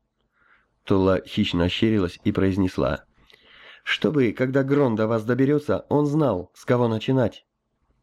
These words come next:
Мужик пару секунд тупо смотрел ей в глаза, затем с размаху засветил кулаком в ухо и, поднявшись, зло бросил:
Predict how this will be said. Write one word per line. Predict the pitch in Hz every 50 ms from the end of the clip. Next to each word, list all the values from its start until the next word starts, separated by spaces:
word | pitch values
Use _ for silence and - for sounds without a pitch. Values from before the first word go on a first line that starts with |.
| _ _ _ _ _ -
Мужик | 101 104 92 98 95 - -
пару | 104 95 90 90
секунд | - - 101 - - 104 98 92 - - _ -
тупо | - 113 - 92
смотрел | - - 101 95 - - 101 92
ей | 92 92 90 87
в | 87
глаза, | 95 95 95 98 110 117 120 - _ _ - - - _ _ _
затем | - 117 131 135 - 131 127 117
с | -
размаху | - 123 131 117 110 104 90 92 - 95
засветил | 90 101 101 - - 101 98 - 98 95 87
кулаком | - 92 95 90 - - 92 95
в | 92 107
ухо | 127 127 - 95
и, | - - 110
поднявшись, | 107 107 101 101 98 92 - - 98 98 - - _ _ -
зло | 107 107 101 98 92
бросил: | 92 95 85 78 - 80 76 78